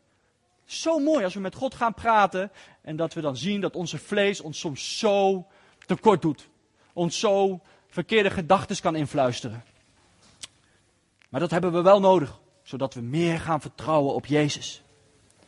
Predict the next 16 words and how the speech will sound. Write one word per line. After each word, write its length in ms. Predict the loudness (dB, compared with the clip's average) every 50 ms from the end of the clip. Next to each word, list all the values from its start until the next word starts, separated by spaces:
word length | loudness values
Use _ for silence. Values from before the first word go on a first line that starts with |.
| _ _ _ _ _ _ _ _ _ _ _ _ _ _ _ _ _ _ _ _ _ _ _ _ _ _ -20 -20 _ -20 -20 -20 -20 -20 _ _ -20 -20 -20 -20 -20 -20 -20 -20 -20 -20 -20 _ _ _ _ _ _ _ _ _ _ _ _ _ _ _ _ _ _
Wat 180 | 0 0 2
ik 80 | 6 6
ook 160 | 6 6 6
eens 280 | -2 -2 -2 -6 -12 -10
heel 380 | -6 -6 -2 0 2 2 2 2
mooi 200 | 2 2 0 0
vind 180 | 0 -2 -4 -2
uit 140 | -2 -2 -2
dezelfde 360 | -4 -2 0 0 0 0 -4
vers, 460 | -4 -2 -2 0 0 -2 -6 -12 -18 _
staat 400 | _ -2 2 4 4 4 4 0
ineens, 420 | -2 -4 -2 -4 -4 -6 -10 -18 _ _ _ _ _
ehm, 420 | _ 2 4 4 4 4 0 -2 -8 -14 _ _ _ _ _ _ _ _ _ _ _ _ _ _ _ _ _ -20 _
in, 200 | _ -10 -6 -2
eh, 260 | 0 2 2 2 2 2
Richteren, 960 | 0 -2 -2 -2 -4 -6 -2 2 4 4 4 4 4 4 4 2 0 -2 -6